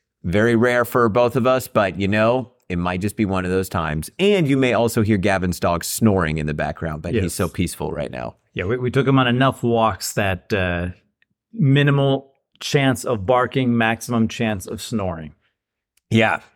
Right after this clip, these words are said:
Speaker 1: and this coffee you made, this is, this is fantastic. And it's served in, like, little Japanese teacups,
Speaker 2: I got
Speaker 1: so.
Speaker 2: these on my trip to Japan. One of my mother's friends handmade them and gave them, uh, to me as a, or gave them to us as a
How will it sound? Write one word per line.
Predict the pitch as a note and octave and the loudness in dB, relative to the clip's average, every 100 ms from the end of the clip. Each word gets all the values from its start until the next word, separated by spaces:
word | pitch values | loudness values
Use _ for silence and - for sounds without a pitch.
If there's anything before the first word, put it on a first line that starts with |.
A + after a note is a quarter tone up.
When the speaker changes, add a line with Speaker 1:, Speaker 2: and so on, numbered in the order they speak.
| _ | _
Speaker 1:
and | G2 G2 | -2 0
this | F#2 | 0
coffee | - G2 G2 | 0 0 2
you | F2+ | 0
made, | D#2+ D#2+ | 0 -2
this | F2+ - | -2 -2
is, | E2+ - | -6 -6
this | F#2+ F2+ | -8 -6
is | F2+ | -6
fantastic. | - F2+ E2+ F#2+ F#2+ E2+ G2+ | -4 -4 -2 -4 -4 -4 0
And | G#2 | 0
it's | F#2 | 0
served | B2 A#2+ A2+ | 0 0 2
in, | G2 | 0
like, | F#2 G#2+ | 0 0
little | G2 | 0
Japanese | F2 F#2+ G2 F#2+ E2+ | 0 -2 -2 -4 -4
teacups, | - A2 F#2 - G#2 | -4 -6 -6 -6 -4
Speaker 2:
I | G#2+ | 0
got | A2+ | 0
Speaker 1:
so. | D#2+ | 0
Speaker 2:
these | B2 A2 | 0 0
on | A2+ A2 | 0 2
my | A2 G#2 G#2 G2+ G2+ | 2 0 -2 -2 -4
trip | - A2+ | -4 -6
to | - | -6
Japan. | G2 G2 A#2+ | -8 -2 -2
One | C3+ A2 | 0 2
of | |
my | G#2+ | 2
mother's | A2 A2 A2 G2+ | 2 2 2 -2
friends | - B2 A#2+ B2 A#2 | 0 0 2 0 -2
handmade | A#2+ - A#2+ B2+ C3 B2+ B2+ | -6 -4 0 2 4 4 2
them | B2+ B2 | 2 2
and | A2 | 2
gave | G#2 A2+ G#2+ - | 4 2 0 0
them, | A#2 G#2+ G#2+ G#2+ | 0 2 0 0
uh, | A2 G#2 G#2+ G#2 G#2 G#2 | 0 0 0 0 0 -2
to | - A2+ | -2 0
me | A2+ B2 | 2 2
as | A2+ G2 | 0 2
a, | A2 G2+ G2+ G#2+ | 2 2 0 0
or | A2 | 0
gave | G#2+ G#2+ | 0 0
them | G#2+ | 0
to | A2 | -2
us | A#2+ - | -2 -2
as | A2 | -2
a | G#2 G2+ | 0 0